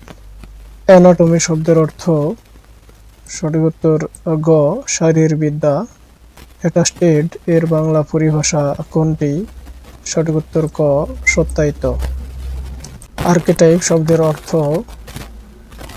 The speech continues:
সঠিক উত্তর ক, আদিরূপ। ব্যারেন শব্দের অর্থ? সঠিক উত্তর ক, ঊষর। ব্লুপ্রিন্ট এর পারিভাষিক, আহ, শব্দ কোনটি? সঠিক উত্তর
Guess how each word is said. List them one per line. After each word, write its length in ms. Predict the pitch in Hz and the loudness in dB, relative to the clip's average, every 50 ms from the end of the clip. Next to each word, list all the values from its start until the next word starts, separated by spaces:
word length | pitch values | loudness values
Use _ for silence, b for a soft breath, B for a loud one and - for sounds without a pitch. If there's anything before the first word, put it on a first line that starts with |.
| - - | -12 -6
সঠিক 320 | - - 175 165 170 165 | -2 0 0 2 2 0
উত্তর 300 | 165 165 - 170 165 165 - | -2 -2 0 0 0 0 0
ক, 380 | - - 165 151 147 156 196 254 - - - - - - | 0 0 2 2 2 0 0 -4 -8 -14 -20 -20 -6 -2
আদিরূপ। 540 | - 165 156 165 160 156 156 156 151 170 190 - - - - - - - - - - - - - - - - | 0 2 4 4 4 4 4 2 2 0 -2 -4 -8 -20 -20 -20 -20 -20 -20 -20 -20 -20 -20 -20 -14 -4 -2
ব্যারেন 640 | 175 165 156 170 170 170 165 170 165 151 165 208 220 | 0 4 6 6 8 8 8 6 4 2 2 0 -2
শব্দের 440 | - - 170 156 151 151 165 156 151 | -2 -2 0 0 0 0 0 0 0
অর্থ? 320 | 156 156 - - - 165 160 151 143 165 226 - - - - - - - - - - - - - - - - - - - - - - - | 0 -4 -6 -8 -4 -2 -2 0 0 -2 -4 -6 -12 -16 -20 -20 -20 -20 -20 -20 -20 -18 -18 -20 -20 -20 -20 -20 -20 -20 -20 -20 -18 -10
সঠিক 300 | - - 165 156 156 156 | -4 -2 -2 0 0 -2
উত্তর 260 | 160 156 - - 156 147 | -6 -4 -4 -4 -6 -4
ক, 400 | - - 151 143 143 160 196 - - - | -2 0 0 2 2 0 -2 -4 -4 -2
ঊষর। 380 | 165 160 - - 156 139 131 156 156 - - - - - - - - - - - - - - b b b b b b b b - | 0 2 2 2 2 0 -2 -4 -8 -12 -16 -20 -20 -20 -20 -20 -20 -20 -20 -20 -20 -20 -20 b b b b b b b b 2
ব্লুপ্রিন্ট 640 | 185 170 165 180 185 190 185 - 180 175 165 165 160 165 | 4 6 8 8 8 8 6 4 4 4 4 4 4 2
এর 140 | 160 160 | 2 2
পারিভাষিক, 720 | 170 - 160 151 156 160 160 160 - - 165 156 160 - | 0 -2 0 0 2 2 2 2 0 0 0 -2 -2 -2
আহ, 120 | - 170 165 | -2 0 0
শব্দ 400 | - - - 160 151 156 156 156 | 0 0 0 0 0 0 0 -2
কোনটি? 440 | - - 165 160 156 - - 147 143 147 - - - - - - - - - | 0 2 2 2 2 2 0 -2 -2 -2 0 0 0 0 -2 -4 -16 -14 -12
সঠিক 340 | - - 156 147 156 160 | -8 -6 -4 -2 -2 -2
উত্তর 280 | 160 151 - 165 156 | -4 -2 -2 -2 -2